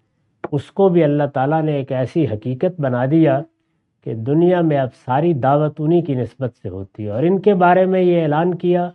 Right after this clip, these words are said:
तो वो भी अब बचश्मे सर अपने ज़हूर के साथ देखा जा सकता है। ये पहलू जहन में रखने चाहिए और फिर देखना चाहिए कि वो इस वक्त क्या कर रहे हैं। तो बच्चा बोल उठा,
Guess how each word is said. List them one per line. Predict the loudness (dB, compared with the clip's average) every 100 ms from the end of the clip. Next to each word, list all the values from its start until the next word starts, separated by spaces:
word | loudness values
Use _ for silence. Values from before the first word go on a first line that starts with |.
| _ _ _ _ -10
तो | -6
वो | -2 0
भी | 2 2
अब | 2 -2 -14 _ _ _ _ _ _
बचश्मे | -8 -4 -2 -2 -2 -2 -2
सर | -2 2 2 0 _ _
अपने | -18 -10 -6 -6
ज़हूर | -2 2 4 4
के | 0 -6
साथ | -6 -8 -6
देखा | -6 -6 -6
जा | -12 -12
सकता | -14 -16 -16 -14
है। | -14 -16 _ _ _ _ _ _ _ -8
ये | 2 2 4
पहलू | 4 4 4 2 0
जहन | 0 2
में | 2 2
रखने | 2 2 0
चाहिए | 2 2 2 0
और | -2 -4 -2
फिर | 0
देखना | 0 -2 0 0
चाहिए | 0 -2 -2 -4
कि | -4
वो | -2
इस | -4 -4
वक्त | -8 -2
क्या | -2
कर | -2 -6
रहे | -6 -8
हैं। | -8 -12
तो | -12 -6
बच्चा | -6 2 2
बोल | 4 0 0
उठा, | -4 -6 -6